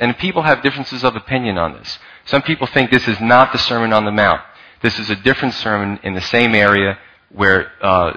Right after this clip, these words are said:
Jesus reiterated some of the things he said in Matthew. Either way, that's fine. It's open to debate. But either way, um, it has to do with interpersonal relationships between the believer first and then everyone else. So we're to be held to a higher standard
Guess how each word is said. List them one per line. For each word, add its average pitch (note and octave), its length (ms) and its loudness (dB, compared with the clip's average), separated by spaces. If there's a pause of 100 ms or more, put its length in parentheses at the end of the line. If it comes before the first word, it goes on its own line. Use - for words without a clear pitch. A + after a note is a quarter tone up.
Jesus G#2 500 -4
reiterated G2+ 560 2
some G#2 160 -2
of G2+ 80 0
the G2 80 0
things G2 300 -4
he G2+ 100 -4
said F#2 240 -2
in F2+ 140 -4
Matthew. F#2+ 440 -2 (220)
Either C#3 240 2
way, A#2+ 320 4 (160)
that's A#2 180 0
fine. G#2+ 300 2
It's G2+ 160 -6
open A2 260 0
to G#2+ 220 -6 (120)
debate. F#2+ 400 -2 (360)
But F#2 140 -4
either B2 240 0
way, G#2+ 400 4 (340)
um, F#2 440 2
it G2 100 2
has A2 220 2
to - 80 -20
do A2 100 0
with G#2 140 0
interpersonal A#2+ 720 -2
relationships G2+ 840 -4 (260)
between G#2+ 420 -4
the G2 100 -4
believer A2 420 0
first G#2+ 500 0
and G2+ 140 -6
then G2 100 -2
everyone G2 380 0
else. - 380 -4 (500)
So A#2+ 160 0
we're C3+ 160 4
to E3 100 4
be C3+ 140 -2
held D3+ 280 4
to D3 160 0
a - 20 2
higher C3 320 4
standard G2+ 640 -2